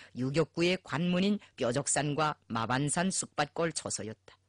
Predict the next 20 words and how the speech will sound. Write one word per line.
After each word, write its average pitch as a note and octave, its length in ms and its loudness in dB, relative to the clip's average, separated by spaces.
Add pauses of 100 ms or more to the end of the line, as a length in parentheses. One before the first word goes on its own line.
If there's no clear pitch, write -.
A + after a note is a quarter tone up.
(640)
뾰족산과 D3+ 680 0
마반산을 D3+ 600 0
지키던 E3 380 0
삼중대와 E3+ 840 2
반일자위대는 C3+ 920 0 (240)
적을 B2+ 440 0
이십 C3+ 340 0
미터 F3 440 2
안팎의 D#3 440 0
근거리에까지 D#3+ 680 2
접근시킨 C3 600 -2
다음 C3 320 0 (320)
불의적인 D#3+ 520 0
집중 G3 300 -2
사격과 F3+ 560 0
작탄 - 500 -2
세례, A#2+ 380 -2 (200)
돌 B2+ 320 2
세례를 F#3+ 460 2
안겨 F3 340 0